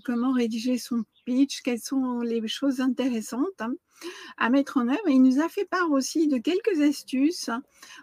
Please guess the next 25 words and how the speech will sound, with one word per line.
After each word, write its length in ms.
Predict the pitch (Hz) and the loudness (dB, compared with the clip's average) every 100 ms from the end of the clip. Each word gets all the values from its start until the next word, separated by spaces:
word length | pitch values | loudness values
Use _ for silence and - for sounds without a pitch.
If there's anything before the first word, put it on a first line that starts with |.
| - | -2
aussi, 640 | 254 254 - 269 285 311 320 | -2 -2 -2 2 4 4 2
hum, 320 | 269 247 240 262 240 | 0 2 -2 -4 0
lorsque, 500 | 269 339 - - 285 | 2 2 -2 -2 2
euh, 680 | 294 349 - 226 226 226 220 | 2 0 -4 -4 -2 -4 -2
vous 240 | 220 208 | -2 0
allez 200 | 220 247 | 0 2
en 100 | 302 | 2
société 680 | 285 240 - 226 214 254 302 | 2 -2 -4 -6 -2 0 0
et 80 | 233 | -2
que 140 | - | -4
vous 160 | 202 202 | -6 -8
présentez 680 | - - 247 254 240 302 | -8 -4 -2 0 -2 0
votre 300 | 294 226 - | 0 -2 -4
activité. 580 | 226 - - 214 190 277 - 285 226 - _ _ _ _ - - | -6 -6 -8 -8 -2 -2 2 0 0 -6 _ _ _ _ -14 -6
Et 100 | 226 | -6
pour 200 | - 233 | -4 -6
cela, 320 | - 247 277 | -4 2 4
je 100 | 254 | 4
vous 140 | 208 208 | 0 -2
invite 260 | 226 269 | 0 0
aussi 420 | 254 226 285 285 - - - - - | 0 0 6 6 6 -6 -16 -14 -8
à 100 | - | -4
réécouter 640 | 208 247 262 254 247 240 240 | 0 4 4 4 2 2 2
cette 260 | - 220 | 2 0
diffusion. 560 | 208 208 - 202 233 | 0 -2 -2 0 0